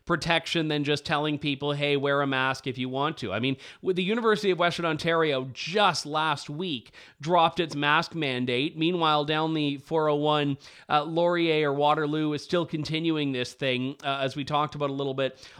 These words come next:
on last week's show. But the whole point is all of this stuff is happening while cases are still going up and down the way they always have here. And it, it's been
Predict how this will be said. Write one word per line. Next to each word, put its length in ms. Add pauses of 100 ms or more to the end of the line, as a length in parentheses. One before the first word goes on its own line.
on 400
last 400
week's 240
show. 260
But 140
the 80
whole 160
point 360
is 200
all 240
of 120
this 140
stuff 240
is 140
happening 540 (260)
while 260
cases 480
are 80
still 240
going 260
up 200
and 100
down 280
the 80
way 180
they 180
always 340
have 300
here. 260
And 80
it, 100
it's 140
been 240